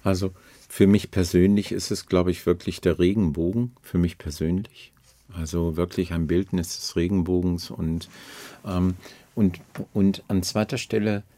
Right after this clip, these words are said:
würde ich eher so ein Schiff am Horizont sehen, ne? Also, dass sich entweder aufmacht, mich ab-, abzuholen oder dass ich mich aufgemacht habe, um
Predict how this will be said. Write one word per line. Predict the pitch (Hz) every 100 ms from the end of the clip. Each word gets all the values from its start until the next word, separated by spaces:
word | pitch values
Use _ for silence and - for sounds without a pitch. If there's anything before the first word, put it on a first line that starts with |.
| _
würde | - 104 113
ich | 120 90 -
eher | 104 98 104 120 -
so | 95 92 107
ein | 101 101
Schiff | - - - - - _ _ _ _ _ _
am | - 87 85
Horizont | 87 80 - - 78 71
sehen, | - 85 82 85 90 _ - _ -
ne? | 107 139 98
Also, | 98 107
dass | 87 90 -
sich | 98 127
entweder | 101 107 95 87 87
aufmacht, | 85 - 107 107 101
mich | 87 -
ab-, | 85 95 -
abzuholen | 87 - - 117 104 113 110 120 110
oder | 101 104 104 107 - - - -
dass | 90 -
ich | 104
mich | 120 95 -
aufgemacht | 98 127 - 98 95 - -
habe, | 95 95 101 - - -
um | - 101 101